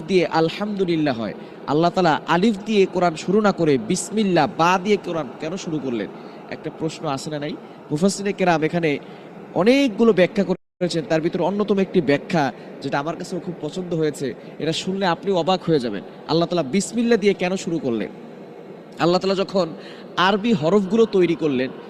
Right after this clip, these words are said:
সৃষ্টি করার পরে আল্লাহ তাআলা বাকে জিজ্ঞেস করলেন, "বা, আমি তোমাকে নোক্তা দিতে চাই, তুমি কয়টা নোক্তা দিতে চাও?" বা সাথে সাথে আল্লাহ পাক রব্বুল আলামিনের এই প্রশ্নের জবাবে বললেন,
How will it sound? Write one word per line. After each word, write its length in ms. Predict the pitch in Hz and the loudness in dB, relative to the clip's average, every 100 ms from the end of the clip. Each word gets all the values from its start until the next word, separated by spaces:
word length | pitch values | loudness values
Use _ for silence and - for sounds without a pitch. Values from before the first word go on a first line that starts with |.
| - | -8
সৃষ্টি 380 | - 208 - 240 | -2 -2 -2 0
করার 260 | 220 208 | 4 4
পরে 220 | 190 180 | 4 2
আল্লাহ 220 | 156 165 160 | 4 2 0
তাআলা 200 | 170 147 | 0 0
বাকে 460 | 98 160 180 226 | 2 2 4 2
জিজ্ঞেস 380 | 175 180 151 170 | 2 2 0 0
করলেন, 300 | 170 160 143 127 | 2 0 0 2
"বা, 280 | 156 147 120 - - - | 4 4 2 -6 -12 -6
আমি 160 | 139 | -4
তোমাকে 320 | 180 185 175 170 | -2 -4 -4 -6
নোক্তা 400 | 143 180 - 190 | -4 -4 -2 -2
দিতে 220 | 160 170 | 2 2
চাই, 260 | 147 120 107 | 2 0 0
তুমি 140 | 147 151 | -2 0
কয়টা 280 | 160 170 175 | 4 4 4
নোক্তা 280 | 160 151 143 | -2 0 0
দিতে 200 | 127 117 | 0 -2
চাও?" 160 | 95 - - - - - - - - - - - - - - - - - - | -4 -10 -14 -18 -18 -18 -18 -18 -18 -18 -18 -18 -18 -18 -18 -18 -18 -18 -10
বা 380 | 117 160 156 127 - - - | 0 4 4 2 -6 -18 -12
সাথে 300 | - 170 240 | -6 0 0
সাথে 380 | - 208 147 110 - - - | 0 -2 -2 -4 -10 -16 -4
আল্লাহ 280 | 160 175 170 | -2 0 0
পাক 220 | 180 175 | -2 -2
রব্বুল 220 | 160 147 | -2 2
আলামিনের 360 | 160 165 156 165 | 4 4 4 2
এই 60 | 160 | 2
প্রশ্নের 320 | 170 160 220 | 0 -2 -2
জবাবে 280 | 175 175 175 | -2 0 0
বললেন, 340 | 160 160 139 | 2 2 2